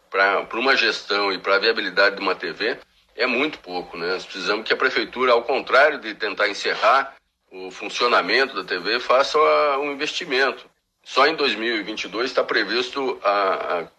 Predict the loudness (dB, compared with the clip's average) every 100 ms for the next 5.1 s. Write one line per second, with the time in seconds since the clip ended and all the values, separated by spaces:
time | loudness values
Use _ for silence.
0 | _ _ _ _ 4 4 2 -4 -6 -2
1 | -2 -2 -8 -8 -6 -4 -2 -2 0 4
2 | 6 6 2 -4 -4 -4 -4 -4 -6 -8
3 | -10 -8 -8 -8 -4 -2 0 4 6 4
4 | 2 -10 -8 -8 -6 -8 -8 -12 -16 -18
5 | -20